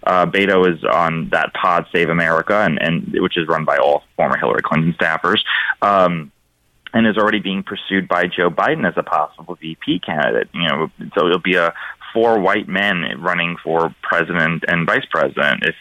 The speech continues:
if Trump continues with Pence. Um, but anyway, but yeah, th-, there's a lot of, there's a lot of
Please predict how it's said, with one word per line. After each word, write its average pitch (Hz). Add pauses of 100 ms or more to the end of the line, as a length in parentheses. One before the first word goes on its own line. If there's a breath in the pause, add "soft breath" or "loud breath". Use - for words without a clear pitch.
if 78 (140)
Trump - (160)
continues 80
with -
Pence. 107 (420 loud breath)
Um, 120
but 185
anyway, 135 (280 loud breath)
but -
yeah, 180
th-, -
there's 123
a 117
lot 104
of, 113
there's 107
a 107
lot 90
of 107